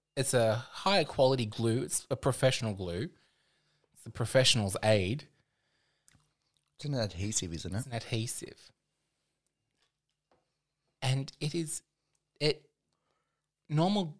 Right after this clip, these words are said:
Speaker 1: glue will clag in your hands and you'll have to peel it off. This one, you need a chemical to remove it with. Now, the first few times I've practiced this, I've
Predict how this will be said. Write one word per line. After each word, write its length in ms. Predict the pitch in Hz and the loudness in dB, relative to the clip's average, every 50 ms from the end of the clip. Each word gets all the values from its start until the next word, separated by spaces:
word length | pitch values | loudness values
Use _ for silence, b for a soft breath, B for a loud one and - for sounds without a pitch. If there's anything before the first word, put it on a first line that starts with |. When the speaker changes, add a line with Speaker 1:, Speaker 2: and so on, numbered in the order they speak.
| _ _ - | _ _ -12
Speaker 1:
glue 200 | 131 131 135 131 | -6 -4 -2 -2
will 160 | 120 120 107 | -2 -2 -4
clag 540 | - - - - - 120 120 123 123 123 123 | -6 -8 -10 -6 -4 -2 0 0 0 0 -2
in 100 | 120 123 | -2 -2
your 100 | 117 107 | -2 -2
hands 280 | 107 107 107 104 - | 0 0 0 -2 -2
and 60 | 104 101 | -2 -2
you'll 100 | 101 95 | 0 0
have 140 | 120 113 - | 0 -2 -2
to 60 | - | -4
peel 240 | - - 117 110 110 | -6 -4 -2 -2 0
it 60 | 101 | 0
off. 200 | 98 98 - - b b b b b b b b b b b b b b | -2 -2 -4 -6 b b b b b b b b b b b b b b
This 200 | - 180 170 - | 2 2 2 4
one, 140 | 208 202 185 | 2 2 0
you 80 | 151 | 0
need 380 | 127 123 123 123 120 113 110 - _ - | 0 0 0 0 0 -2 -2 -4 _ -8
a 60 | - - | -8 -8
chemical 640 | - - - - - - 117 113 107 - - 107 98 | -6 -8 -12 -10 -6 -4 -4 -4 -4 -6 -8 -10 -6
to 160 | - - 113 | -6 -4 -4
remove 340 | 107 101 98 92 90 98 98 | -2 -2 -2 -4 -4 -4 -6
it 100 | 98 - | -8 -8
with. 300 | - 67 64 - - - _ _ _ _ _ _ _ _ _ _ _ _ _ _ _ _ _ _ _ _ _ _ _ _ - | -8 -10 -14 -14 -18 -20 _ _ _ _ _ _ _ _ _ _ _ _ _ _ _ _ _ _ _ _ _ _ _ _ -4
Now, 140 | 117 110 110 | 0 0 2
the 80 | 113 | 2
first 280 | 110 - 165 175 170 - | 0 0 2 2 2 2
few 100 | - 143 | 0 -2
times 280 | - 139 127 123 120 113 | -2 -2 0 0 0 0
I've 140 | 104 101 | 0 0
practiced 420 | - - 113 113 - - 120 - - | 0 0 -2 -2 -2 -4 -4 -4 -2
this, 220 | 101 95 - - - - | -2 -4 -4 -6 -8 -6
I've 280 | 110 113 117 117 - | -4 -4 -4 -4 -8